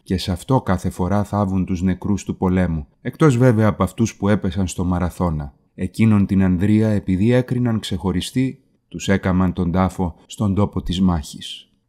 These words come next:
Και όταν τους σκεπάσουν με χώμα, ένας άνδρας εκλεγμένος από την πολιτεία, που και για την κρίση του θεωρείται ότι είναι πολύ συνετός και προέχει για το κύρος του, εκφωνεί για αυτούς το εγκόμιο που ταιριάζει.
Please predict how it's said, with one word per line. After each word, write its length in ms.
Και 120
όταν 260
τους 120
σκεπάσουν 520
με 140
χώμα, 500
ένας 320
άνδρας 340
εκλεγμένος 680
από 180
την 140
πολιτεία, 600
που 120
και 120
για 200
την 180
κρίση 360
του 140
θεωρείται 480
ότι 200
είναι 180
πολύ 320
συνετός 720
και 160
προέχει 440
για 180
το 100
κύρος 440
του, 200
εκφωνεί 500
για 140
αυτούς 400
το 100
εγκόμιο 600
που 140
ταιριάζει. 640